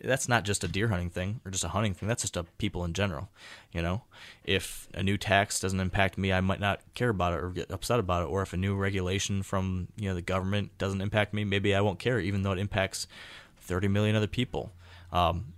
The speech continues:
I understand that's human nature, but I just hope and wish that more of us within the deer hunting community could start paying attention to some of these things, because they do impact us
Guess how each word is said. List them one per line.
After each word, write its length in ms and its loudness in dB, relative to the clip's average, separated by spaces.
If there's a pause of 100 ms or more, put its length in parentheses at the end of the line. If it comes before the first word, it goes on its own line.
(220)
I 100 6
understand 540 4
that's 160 -2
human 260 2
nature, 460 0 (360)
but 220 4
I 120 4
just 260 -2
hope 420 2
and 180 -2
wish 300 2
that 120 -2
more 420 2
of 100 2
us 380 2
within 240 2
the 100 0
deer 220 4
hunting 160 4
community 480 0 (640)
could 140 0
start 400 4 (680)
paying 240 2
attention 480 0
to 20 -2
some 180 0
of 60 -4
these 160 -4
things, 240 -6
because 280 -2
they 100 2
do 260 4
impact 480 0
us 320 -4